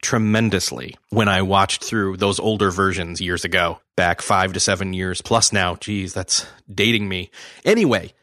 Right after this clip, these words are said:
you can go through all of these. There is enough time, more than enough time, with a ten-day free trial from lynda dot com that you can get through Beyond the To-Do List by going to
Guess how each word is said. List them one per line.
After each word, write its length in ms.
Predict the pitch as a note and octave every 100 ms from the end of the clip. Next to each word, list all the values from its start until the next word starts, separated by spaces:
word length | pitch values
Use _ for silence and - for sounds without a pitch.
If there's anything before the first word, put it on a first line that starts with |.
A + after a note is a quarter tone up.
| _ _
you 200 | - E3+
can 180 | A#3+ A#3+
go 200 | D#3+ D3+
through 280 | C#3+ - D#3
all 280 | C#3 E3 E3+
of 100 | A2+
these. 340 | G#2 F2+ G2
There 160 | A2 D#3
is 120 | C#3+
enough 340 | C#3+ D#3 F#3+
time, 480 | - F3 F3 G#2+ F#2+ - _ -
more 300 | C3+ F3+ F#3
than 140 | C#3+
enough 240 | A#2 G2 -
time, 360 | - F2 E2 -
with 200 | A2 A#2
a 40 |
ten-day 400 | A2+ - D#3 C#3 B2+
free 200 | B2+ A#2
trial 380 | - G#2+ G2
from 200 | F#2 G#2+
lynda 240 | G#2+ G#2+ G2+
dot 220 | F#2+ F#2
com 360 | - F2+ F2 F#2 _ _
that 180 | - B2
you 80 | D#3+
can 160 | F#3 D3
get 400 | B2 B2 - _ _ _
through 280 | - F3 G3+
Beyond 360 | D#3+ A2 G2+
the 100 | F#2
To-Do 260 | G2+ G2+ F#2+
List 220 | F#2 -
by 100 | -
going 260 | A2 A#2 A2+
to 300 | - G#2+ G2+